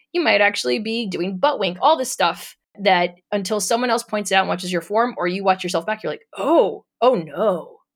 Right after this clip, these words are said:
oh no, oh no." And then you fix it and suddenly it's a completely different thing. Suddenly you can lift all this more weight.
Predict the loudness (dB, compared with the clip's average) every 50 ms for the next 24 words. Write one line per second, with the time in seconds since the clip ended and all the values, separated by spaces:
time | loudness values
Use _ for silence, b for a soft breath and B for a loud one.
0 | _ _ _ _ 0 0 2 0 -4 -4 -6 -8 _ _ -4 -4 -4 -4 -6 B
1 | B B B -4 -2 -2 -2 -2 -4 -2 -2 -2 -2 2 0 0 0 0 -4 -2
2 | -2 -2 0 0 -2 -2 -2 -4 -6 -6 -8 -6 -6 -6 -6 -2 -4 -4 -2 -2
3 | -4 -2 -2 -4 -4 -6 -10 -8 -6 -6 -4 -4 -6 -6 -6 -6 -6 -6 -6 -6
4 | -4 -2 -2 -2 -2 -2 -4 -4 -4 -4 -4 -4 -2 0 0 0 -2 -2 -4